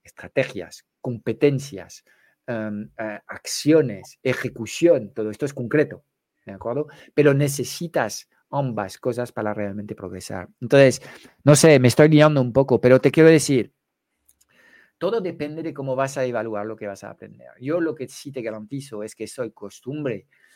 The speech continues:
tengo costumbre de, de invertir cinco cifras largas en procesos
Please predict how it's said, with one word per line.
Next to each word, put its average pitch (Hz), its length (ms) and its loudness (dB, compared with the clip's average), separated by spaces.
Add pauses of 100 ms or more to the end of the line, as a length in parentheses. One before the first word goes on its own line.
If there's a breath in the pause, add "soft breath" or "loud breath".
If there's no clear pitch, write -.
(160 soft breath)
tengo 180 280 -2
costumbre 135 520 -10
de, 107 300 -12
de 113 80 -10
invertir 110 460 -10
cinco 135 360 -10
cifras 139 640 -14 (540)
largas 117 840 -2 (420)
en 135 220 -8
procesos 123 640 -12